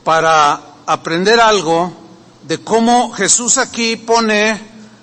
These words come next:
personas egoístas y personas que no lo son, para dar una gran lección a un hombre que se le acercó diciendo en el versículo veinticinco, diez veinticinco: "He aquí un intérprete de la ley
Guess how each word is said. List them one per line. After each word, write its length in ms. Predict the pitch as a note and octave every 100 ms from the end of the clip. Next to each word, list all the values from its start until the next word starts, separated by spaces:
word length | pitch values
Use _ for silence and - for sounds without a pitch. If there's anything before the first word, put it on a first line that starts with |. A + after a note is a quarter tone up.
| - _ _ -
personas 560 | F#3+ C#3+ G#3+ A#3 A#3+ A#3
egoístas 840 | F#3+ G3+ G#3+ - F#3+ F3+ - - - - -
y 80 | D#3+
personas 580 | F#3 D3 G3 G3 G3 -
que 140 | F3
no 140 | E3+
lo 120 | G3 F#3
son, 420 | A3 A3 F#3 - - - - - _ _ _ - _ - _
para 320 | F3+ D#3 D3+
dar 220 | D#3 F3+
una 240 | G3+ G#3 F#3+
gran 260 | F#3+ A3
lección 560 | A#3 A#3 A3 A3 G3+ G3+
a 80 | E3
un 180 | E3+ G3+
hombre 560 | A3+ F#3 E3 E3 - - - -
que 120 | D#3+
se 140 | C#3+ D#3+
le 120 | D#3
acercó 460 | C#3 D#3 B2+ F#3 F#3+
diciendo 880 | F3 F3+ F3+ F3 F3 E3 C#3+ - C#3
en 140 | D3+
el 100 | D3+
versículo 460 | D3+ - - E3+ D#3
veinticinco, 840 | C#3+ C#3+ C3+ F3+ E3+ E3 D3+ - - - - C3
diez 160 | D3+
veinticinco: 540 | E3 D3+ - D#3 D#3 F#3
"He 40 |
aquí 300 | A#3 A#3 B3
un 100 | B3+
intérprete 640 | C4 B3+ B3+ B3+ A#3 A3
de 80 | G#3+
la 220 | G3 F#3+
ley 500 | F#3+ G#3+ A#3+ C4 -